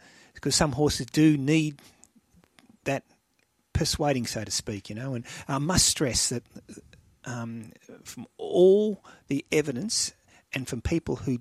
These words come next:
do know the sport, the whip does not hurt the horse. It is more about cajoling them and, and, and convincing them to try harder. Some horses need that persuading and that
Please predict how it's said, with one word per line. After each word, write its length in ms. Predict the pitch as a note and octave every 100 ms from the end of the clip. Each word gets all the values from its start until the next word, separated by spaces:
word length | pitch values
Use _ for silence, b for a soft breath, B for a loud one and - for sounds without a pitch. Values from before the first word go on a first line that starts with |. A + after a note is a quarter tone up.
| -
do 180 | D3 C#3+
know 320 | C3+ C3 A#2+
the 140 | A#2
sport, 480 | - - B2+ B2 - b b b b b b _ _ _ _ _ -
the 100 | B2+
whip 280 | C#3 E3 - b b _ _ _ -
does 240 | C3 -
not 160 | C3+ -
hurt 260 | - C#3+ -
the 100 | -
horse. 360 | F3 B3+ - - b b b
It 120 | - B2
is 120 | -
more 220 | C#3 C#3+
about 320 | B2+ B2+ C3 - b b b b _
cajoling 760 | - C3+ A2+ C3+ C#3+ E3+ D3+ B2
them 180 | A#2 G#2+
and, 220 | G#2+ A2+ B2
and, 280 | A#2+ A2+ -
and 320 | B2 A2+ A2+ B B B B _
convincing 760 | B2+ C3 A#2+ D3+ D3+ - C3+
them 120 | A#2+ A#2+ _ G#2 - -
to 100 | -
try 240 | - C3
harder. 200 | A2+ C#3
Some 260 | - E3+ E3
horses 640 | C#3+ C#3 - C3+ A#2+ - B2 _ _ _ _ _ _ -
need 340 | C#3+ D3+ C3+
that 220 | C3 - -
persuading 560 | C3+ - C3 C3 C3+
and 80 |
that 80 | A#2+